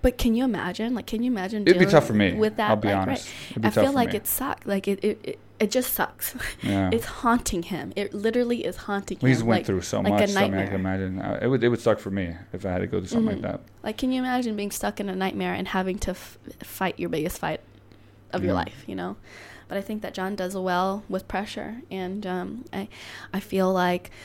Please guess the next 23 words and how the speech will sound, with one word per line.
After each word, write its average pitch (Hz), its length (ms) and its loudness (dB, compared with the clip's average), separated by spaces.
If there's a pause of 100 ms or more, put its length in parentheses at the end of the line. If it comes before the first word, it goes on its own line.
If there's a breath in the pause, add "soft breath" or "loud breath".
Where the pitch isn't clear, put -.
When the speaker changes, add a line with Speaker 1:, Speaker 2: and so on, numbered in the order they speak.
(120 loud breath)
Speaker 1:
Gustafsson 208 840 0 (600 loud breath)
is 220 280 4
a 208 80 4
great 196 300 -2
matchup 185 500 -4
for 220 140 -2
John. 214 440 0
J-, 196 100 -2 (140)
Gustafsson, 202 640 -2 (100)
uh, 190 100 -2
gives 196 300 0
him 202 360 4 (140)
a 196 80 -2
hard 190 260 0
time 240 500 -2 (240)
stylistically 214 880 -4
because - 300 -6
of 196 140 -4
his, 190 400 -6 (580 loud breath)
because 190 300 -2
of 175 80 0
his 180 120 -2
style. 220 640 -4